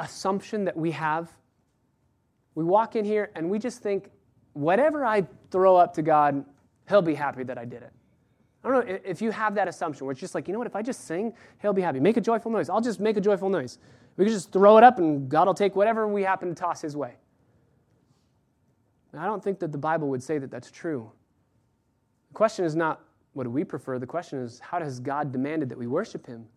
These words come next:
So instead of asking, after worship service, "How'd you like the music today?" I think the question we should ask is, "How do you think God likes the music today?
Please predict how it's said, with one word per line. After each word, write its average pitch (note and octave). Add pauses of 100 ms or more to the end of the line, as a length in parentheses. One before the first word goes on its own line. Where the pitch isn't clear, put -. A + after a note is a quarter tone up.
(1160)
So G3
instead G3+
of F#3+
asking, F3+ (1200)
after G3+
worship F3
service, B2+ (420)
"How'd G3+
you G#3+
like G#3+
the -
music G3+
today?" A2+ (1160)
I C#3+
think B3 (180)
the C#3+
question F#3+
we C3+
should C#3+
ask E3
is, C3
"How G3
do B3+
you A3
think D3
God D3+
likes B2+
the C3+
music B2
today? A#2+